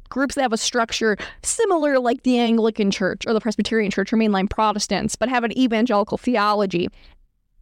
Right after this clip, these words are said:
Um, you know, they often weren't as brash or in faces like super fundamentalists or as extreme as, like, the Duggars. But at the end of the day, and this is the question we all have to really answer, at least as Americans,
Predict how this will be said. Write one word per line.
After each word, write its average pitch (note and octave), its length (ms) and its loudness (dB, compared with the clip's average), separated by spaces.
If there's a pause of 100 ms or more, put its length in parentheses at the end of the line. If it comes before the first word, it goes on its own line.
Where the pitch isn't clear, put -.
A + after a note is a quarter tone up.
(340)
Um, A3+ 520 2 (1400)
you E4 120 2
know, D#4+ 160 4
they F4 200 0
often C#4+ 440 0
weren't C4 160 2
as A#3+ 160 0
brash G#3+ 500 0
or A3+ 140 2
in A3+ 100 4
faces G#3+ 420 0
like F#3+ 180 -2
super F4 440 0
fundamentalists A3+ 800 0
or D#4 60 2
as D#4 80 -2
extreme D4+ 540 -2
as, C#4 80 -4
like, B3+ 140 -2
the A#3+ 80 2
Duggars. - 600 -2 (180)
But D#4+ 120 2
at F#4+ 120 0
the E4 120 4
end B4 140 0
of F#4 60 0
the B3 160 0 (140)
day, G3 480 0
and C4+ 100 2
this E4+ 140 0
is D4+ 120 0
the D4 60 -2
question D4+ 380 -2
we B3 100 2
all A#3+ 140 4
have A#3+ 120 -2
to A#3+ 60 -2
really A3 220 2
answer, G#3 460 2
at C#4 100 0
least D4+ 220 2
as C4 100 0
Americans, A#3+ 800 2